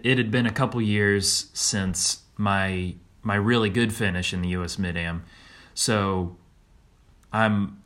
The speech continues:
I kinda have those feelings of nostalgia of, I, I just wanna be as good as I once was. I just wanna play good again. I wanna be back to that level. But my practice time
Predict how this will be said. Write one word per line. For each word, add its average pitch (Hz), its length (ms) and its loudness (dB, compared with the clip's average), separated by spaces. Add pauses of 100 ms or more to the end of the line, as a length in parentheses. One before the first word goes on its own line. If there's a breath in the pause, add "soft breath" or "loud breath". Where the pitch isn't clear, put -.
(480 loud breath)
I 107 100 0
kinda 107 560 0 (540)
have 113 420 2
those 104 280 2
feelings 107 540 0
of 92 140 -4
nostalgia 95 920 0
of, 90 320 -4 (540 soft breath)
I, 104 220 0 (140)
I 117 80 4
just 127 240 0
wanna 131 140 0
be 113 160 2
as 95 140 0
good 98 220 2
as 95 140 -2
I 87 340 -2 (260)
once 104 380 0
was. 78 440 -6
I 98 140 -2
just 104 260 -2
wanna 110 240 -2 (640)
play 120 260 0
good 104 260 2
again. 92 500 0
I 92 120 -2
wanna 107 320 2
be 101 200 0
back 98 320 0
to 104 100 -4
that 92 240 -2
level. 101 520 -2 (880)
But 117 420 0 (100)
my 107 680 0
practice 135 480 0
time 101 580 -2